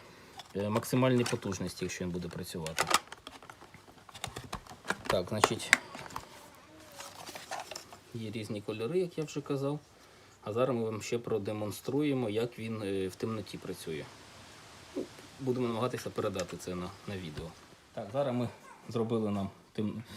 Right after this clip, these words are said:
темноту і перевіряємо його. Так, перший режим.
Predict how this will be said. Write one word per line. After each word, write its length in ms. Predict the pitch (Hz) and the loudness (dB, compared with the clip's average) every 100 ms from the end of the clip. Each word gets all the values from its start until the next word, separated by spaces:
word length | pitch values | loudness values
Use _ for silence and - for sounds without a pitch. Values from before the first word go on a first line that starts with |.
| - - - - | -12 -14 -18 -2
темноту 520 | 107 107 104 139 170 - - - - - - | 2 4 2 4 2 2 -10 -20 -20 -20 -6
і 180 | 120 139 | -4 -2
перевіряємо 760 | 113 104 101 113 127 120 120 - - - - - - - | 0 2 4 4 4 4 2 -2 -16 -20 -20 -20 -20 -4
його. 380 | 104 104 120 123 - - - - - - - - - - - - | 0 2 2 2 -6 -18 -18 -18 -18 -18 -18 -18 -18 -18 -6 -2
Так, 220 | 90 - | -2 4
перший 360 | 107 98 117 | 4 4 2
режим. 380 | 120 120 135 143 | 4 4 4 2